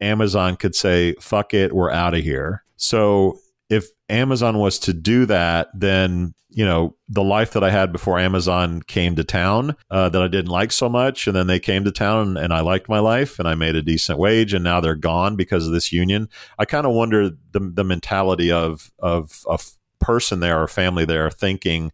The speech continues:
"Geez, if this union thing happens, Amazon could be fucking gone." And you may think thirty grand's not a lot, but it's a hell of a lot more than I made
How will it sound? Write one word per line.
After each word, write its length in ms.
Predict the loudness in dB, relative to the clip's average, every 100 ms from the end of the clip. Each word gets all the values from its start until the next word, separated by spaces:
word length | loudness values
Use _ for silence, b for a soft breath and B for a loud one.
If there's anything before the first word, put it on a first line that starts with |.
| _
"Geez, 300 | 0 2 2
if 80 | 0
this 220 | -2 0
union 220 | 0 0
thing 200 | 0 -2
happens, 720 | -2 -2 -2 -2 -2 -2 -6 -4
Amazon 440 | -2 0 0 -2
could 160 | -2 -4
be 100 | -6
fucking 400 | -4 -4 -4 -8
gone." 480 | -4 0 0 -2 -6 -12 _
And 520 | -4 -2 0 -2 -4 -4
you 140 | -2
may 160 | 0 0
think 300 | -2 -4 -4
thirty 240 | -2 -2
grand's 340 | 0 -2 -2 -4
not 180 | -4
a 40 | -2
lot, 400 | -2 -2 -2 -4
but 80 | -10
it's 140 | -6
a 40 | -2
hell 120 | 0
of 60 |
a 40 | 0
lot 160 | -2
more 180 | -2 0
than 120 | 0
I 80 | 0
made 380 | -2 -2 -2 -6